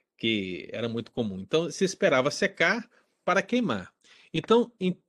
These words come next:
em termos de prioridade, o ceifeiro, ele separava o trigo para que o trigo fosse guardado no celeiro. E à medida que ele ia separando o trigo, ele ia derrubando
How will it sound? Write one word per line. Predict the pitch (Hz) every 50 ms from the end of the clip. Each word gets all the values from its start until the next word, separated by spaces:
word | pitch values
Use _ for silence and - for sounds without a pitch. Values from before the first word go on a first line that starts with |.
| _
em | - 190 180
termos | - - 233 220 208 233 175
de | 143 160
prioridade, | - - 143 143 147 131 117 101 101 120 143 165 165 139 110 92 98 95 87 98 - -
o | -
ceifeiro, | - - 196 185 180 - - - 135 131 135 139 143 165 180 - -
ele | 147 143 151 147
separava | - - 180 - - 175 156 135 127 127 127 120 131 135
o | 147 151
trigo | - - 135 127 120 117 117 117 120 131 160 220 277 262 - _ _ _ _ _ _ _ _ _ _ _ _ _ _ _ _ _ _
para | - 131 127 127
que | 127 139
o | 131
trigo | - - 143 160 160 -
fosse | - 165 - -
guardado | 170 160 151 143 151 135 139 135 135 143
no | 147 147
celeiro. | - - - 180 156 104 85 - - _ _ _ _ _ _ _ _ _ _ _ _ _ _ _
E | 131 139
à | 160
medida | 175 185 170 208 226 226 -
que | -
ele | 208 190 185
ia | 165 151
separando | - - 147 - - 127 127 127 123 120
o | 107
trigo, | - - 127 151 170 170 139 139
ele | 139 147
ia | 147 131
derrubando | 123 131 185 202 190 175 208 160 117 110 120 123 127 139 135 160 170 165